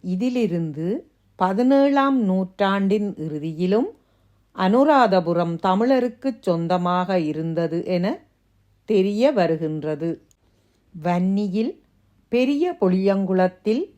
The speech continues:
முப்பத்தைந்து பிராமிக் கல்வெட்டுக்கள் கண்டுபிடிக்கப்பட்டுள்ளன. அவற்றுள் சில தமிழ் பிராமி எழுத்துக்கள் கொண்டவையாகும். அக்கல்வெட்டுக்களில் சிலவற்றை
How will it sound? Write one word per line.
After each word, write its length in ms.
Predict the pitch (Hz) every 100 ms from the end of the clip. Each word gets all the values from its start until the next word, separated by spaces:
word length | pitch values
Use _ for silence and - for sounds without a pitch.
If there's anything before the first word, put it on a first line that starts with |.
| _ _ _ _ _
முப்பத்தைந்து 1000 | 175 233 - 320 320 - 262 254 247 233
பிராமிக் 640 | 175 175 175 180 185 -
கல்வெட்டுக்கள் 1000 | 175 165 160 180 185 185 - 214 339 - _ _ _ _ _ _ _
கண்டுபிடிக்கப்பட்டுள்ளன. 1600 | 214 220 269 269 220 202 214 196 170 156 - 160 156 156 156 156 - _ _ _ _ _ _
அவற்றுள் 800 | - 160 170 220 226 - 254 240
சில 640 | - 190 180 165 160 254 - _ _ _ _ _ _ _
தமிழ் 420 | 190 202 226 285 -
பிராமி 520 | - 196 196 214 233 247
எழுத்துக்கள் 840 | 190 190 190 202 - 220 247 359 -
கொண்டவையாகும். 1000 | 185 185 185 196 180 151 147 180 175 147 _ - _ _ _ _ _
அக்கல்வெட்டுக்களில் 1400 | 196 196 _ - 185 185 190 185 226 220 - 226 240 247
சிலவற்றை 920 | 233 180 185 190 202 - 160 165 269